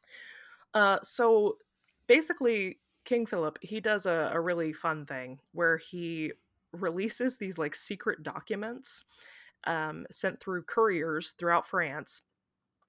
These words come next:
that included details of these knights being,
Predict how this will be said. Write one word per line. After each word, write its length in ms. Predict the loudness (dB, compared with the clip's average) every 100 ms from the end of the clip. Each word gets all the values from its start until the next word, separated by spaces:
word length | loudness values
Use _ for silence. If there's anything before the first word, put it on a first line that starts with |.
| -16 -4
that 320 | 2 4 4
included 580 | -2 -8 -8 -4 -4 -4
details 640 | -8 -12 -6 -4 -4 -4 -6
of 460 | -4 -4 -4 -6 -12 _ _ _ _ -8
these 340 | -6 -4 -6
knights 640 | -4 -2 -2 -4 -2 -2 -2 -8 -12
being, 580 | -8 -4 -4 -4 -6 -10